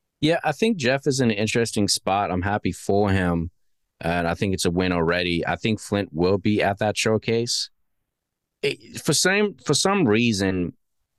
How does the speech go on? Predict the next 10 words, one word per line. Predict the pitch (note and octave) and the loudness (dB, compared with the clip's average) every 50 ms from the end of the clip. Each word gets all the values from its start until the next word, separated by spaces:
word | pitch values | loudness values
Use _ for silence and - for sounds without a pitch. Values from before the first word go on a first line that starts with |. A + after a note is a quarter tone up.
| _ _ _ _ _ _ _ | _ _ _ _ _ _ _
here | - - G#2 B2 C3+ C#3 C3 | -6 -2 0 0 2 2 2
is | C3 A#2+ - | 2 0 -2
how | A#2+ A2+ A2+ | -2 0 0
I | G#2 G#2 G#2 G#2+ | 0 0 2 0
have | A2+ A2+ | 0 0
it | A#2+ A#2 | -2 -2
played | - - B2 A#2+ B2 | 0 0 0 2 2
out. | B2 B2 B2+ B2 - - _ _ _ _ _ _ _ _ _ _ _ _ _ _ - | 2 2 0 -2 -4 -8 _ _ _ _ _ _ _ _ _ _ _ _ _ _ -8
I | A2+ | -4
think | - - E3+ F3 D#3 B2 - | 0 0 0 0 0 -2 -4